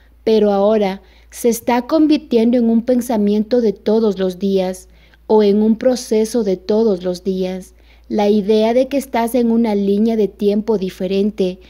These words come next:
de todas aquellas fuerzas de la oscuridad que están creando, que están intentando mantenerse en su línea de tiempo. Pero no tienes nada de eso, y eso es lo que vinieron a hacer aquí,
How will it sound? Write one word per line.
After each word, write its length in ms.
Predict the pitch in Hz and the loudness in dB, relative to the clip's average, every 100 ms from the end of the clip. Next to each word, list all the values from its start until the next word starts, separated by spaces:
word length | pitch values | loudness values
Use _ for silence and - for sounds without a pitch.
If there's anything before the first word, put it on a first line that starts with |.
| - - - | -20 -20 -2
de 200 | 208 220 | 0 0
todas 480 | - 226 240 277 | 0 0 2 0
aquellas 520 | 302 285 254 247 269 - | -2 -2 -2 0 -2 -6
fuerzas 520 | - 214 220 254 220 | -4 -2 0 -2 -2
de 100 | 202 | -2
la 100 | 196 | -2
oscuridad 720 | 185 - 190 190 208 214 214 - - - - | -6 -4 -4 -2 -2 -4 -6 -12 -20 -20 -4
que 100 | 220 | -4
están 380 | 208 - 240 254 | -2 -2 0 0
creando, 720 | 226 196 196 190 190 185 185 - _ _ | 2 2 0 0 -2 -4 -8 -18 _ _
que 80 | 226 | -4
están 380 | 220 - 233 254 | -2 -2 2 2
intentando 720 | 277 302 262 - 226 240 269 | 2 0 0 0 2 2 2
mantenerse 880 | 269 247 214 202 208 214 - 254 220 | 0 0 0 0 -2 -2 -4 -4 -4
en 100 | 214 | -2
su 180 | 214 | -2
línea 380 | 196 208 240 214 | -2 0 2 0
de 140 | 175 180 | -2 -4
tiempo. 640 | 196 190 190 190 185 180 - - _ _ _ _ _ _ _ 262 | -2 -2 -2 -4 -4 -6 -14 -20 _ _ _ _ _ _ _ -2
Pero 240 | 233 233 | 2 2
no 240 | 240 254 | 2 0
tienes 560 | 254 240 233 240 254 - | 0 0 2 0 0 0
nada 380 | 208 214 220 202 | 0 0 0 0
de 300 | 190 190 190 | 2 0 -2
eso, 440 | 185 - 185 202 240 _ | -4 -6 -6 -6 -12 _
y 240 | 240 226 | -2 0
eso 360 | 226 240 302 277 | 2 0 2 2
es 200 | 226 226 | 0 0
lo 100 | 262 | -2
que 140 | 262 | 0
vinieron 540 | 208 185 185 214 214 180 | -2 -2 -2 0 0 -2
a 60 | |
hacer 300 | 175 - 196 | -6 -4 -2
aquí, 520 | 185 180 202 190 185 | -4 -6 -6 -6 -6